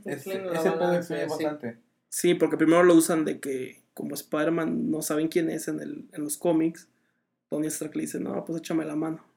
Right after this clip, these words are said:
Speaker 2: Pero sí se va a registrar, según esto.
Speaker 3: Primero se registra y se quita la máscara y dice, "Yo soy Peter Parker".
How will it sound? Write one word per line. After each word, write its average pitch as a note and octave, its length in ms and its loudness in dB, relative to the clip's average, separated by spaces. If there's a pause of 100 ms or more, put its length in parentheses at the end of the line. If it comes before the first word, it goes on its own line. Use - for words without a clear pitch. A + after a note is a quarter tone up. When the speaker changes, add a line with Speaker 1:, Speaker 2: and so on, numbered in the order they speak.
(120)
Speaker 2:
Pero E3+ 180 4
sí G#3 140 -4
se A#3+ 140 4
va A3 100 2
a G#3+ 40 0
registrar, F#3 640 -2
según F3 300 -4
esto. - 260 -6
Speaker 3:
Primero E3 280 10
se F#3+ 120 4
registra E3+ 480 6
y F3 40 -4
se D#3+ 120 -8
quita D3+ 240 -6
la D#3 140 -2
máscara D#3 320 -6
y D#3+ 80 -2
dice, D3 160 -6
"Yo D3+ 80 -4
soy D#3+ 160 -2
Peter D3+ 340 -6
Parker". D3+ 360 -8